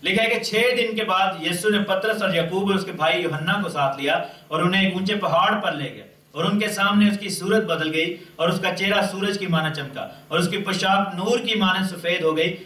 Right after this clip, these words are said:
और देखो, मूसा और एलिया उसके साथ बातें करते हुए उन्हें दिखाई दिए। हालेलुया। So यीशु मसीह और मूसा और एलिया, यही चीज जो है वो उनको आसमान का नजारा नजर आ रहा है। और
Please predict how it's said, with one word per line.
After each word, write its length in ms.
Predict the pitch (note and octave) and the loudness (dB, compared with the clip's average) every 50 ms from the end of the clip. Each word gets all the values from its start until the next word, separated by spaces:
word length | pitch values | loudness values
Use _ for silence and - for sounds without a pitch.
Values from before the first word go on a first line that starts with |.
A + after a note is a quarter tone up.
| - - | -10 -6
और 120 | D#3 D#3+ | -4 -2
देखो, 460 | D#3 D#3 E3+ F3 F3 F3+ G3+ G3+ G3 F3 | 0 0 0 0 0 2 2 2 4 4
मूसा 420 | F#3 G3 G3+ G3+ - G#3+ G#3+ G#3+ | 4 4 4 4 4 4 2 4
और 680 | A3 - - F3+ F#3 G3 A3 B3 B3+ - - - - - _ _ - - - - D#3 F3 | 4 4 4 4 4 4 2 2 0 -4 -6 -14 -18 -20 _ _ -20 -20 -20 -14 -6 -2
एलिया 420 | F#3 G#3+ A#3 A#3 A3 G3 - - - - - - - - | 2 2 4 4 4 2 2 0 -4 -10 -16 -18 -12 -4
उसके 280 | F#3+ G#3+ G#3 G3 A3 G3 | -2 -2 0 0 -2 -2
साथ 320 | G3+ G3 G3 G3 F#3+ - | 0 2 2 2 0 0
बातें 320 | F3 F3+ F3+ F#3 G#3+ G#3 | 0 0 0 0 -4 -4
करते 240 | G3+ F#3 F3 - F#3+ | -4 -6 -6 -4 -4
हुए 200 | F#3 F3+ F3+ F3+ | -4 -2 -2 -2
उन्हें 480 | F3 F3 F3+ G3 A3 G#3+ - - - - - - - | -2 -2 -2 -2 -2 -2 -6 -8 -16 -20 -18 -12 -8
दिखाई 540 | C#3+ C#3+ C#3+ - - - D#3+ E3+ E3+ E3+ | -8 -6 -6 -8 -10 -2 0 0 0 0
दिए। 300 | D#3+ C#3+ B2+ - A2 G#2 G#2 | -2 -6 -6 -8 -8 -8 -4
हालेलुया। 520 | - - D3+ E3 E3 E3 F3 G#3 A#3 A#3+ A3 - - - - - _ - | -2 0 2 4 4 4 6 4 4 2 0 -2 -8 -14 -20 -20 _ -8
So 40 | - | -4
यीशु 400 | D#3+ E3 F#3+ G#3 G#3+ - A#3+ A#3+ | 0 2 2 2 2 2 2 0
मसीह 460 | A#3+ A3 - - G#3+ A3+ A#3 A3+ A3+ | 0 0 -2 0 0 2 2 2 2
और 160 | F#3 F3 E3+ | 0 0 0
मूसा 340 | E3+ G3 G#3 G#3 G3 - G#3+ | 0 0 0 0 0 0 2
और 360 | - - - E3+ D#3+ D#3 D#3+ | 2 2 2 2 0 0 0
एलिया, 280 | E3 D#3+ D#3+ D3+ D3 - - - - - - D#3+ | -2 -2 -2 -4 -6 -8 -10 -14 -18 -10 0 0
यही 280 | F#3+ G#3+ B3+ B3+ B3+ | 2 2 2 2 0
चीज 220 | A3 A3+ A3+ G3+ F#3+ | -2 -2 -2 0 0
जो 120 | G3 F#3+ | 0 2
है 100 | F#3+ F#3+ | 2 2
वो 360 | F#3 G3 G3 D3 - - - E3 | 2 0 0 0 -4 -10 -8 -6
उनको 240 | F#3+ G#3 G#3 G#3+ | -4 -2 2 2
आसमान 560 | A3 A3 G#3+ - G3 G3+ G#3+ A#3 C4 C4 B3+ B3+ | 2 2 2 0 0 0 2 2 2 2 2 0
का 80 | A#3+ | 0
नजारा 320 | G#3+ G#3+ G3 F3+ E3+ F3+ F3 | 0 0 0 0 0 0 0
नजर 180 | E3+ E3+ E3 | 0 0 2
आ 120 | D#3+ D#3 D#3+ | 2 4 2
रहा 100 | E3+ - | 2 0
है। 260 | - - - - - D3+ | -2 -8 -12 -18 -8 -2
और 320 | D#3+ E3+ E3 D#3+ - | 0 0 0 -2 -4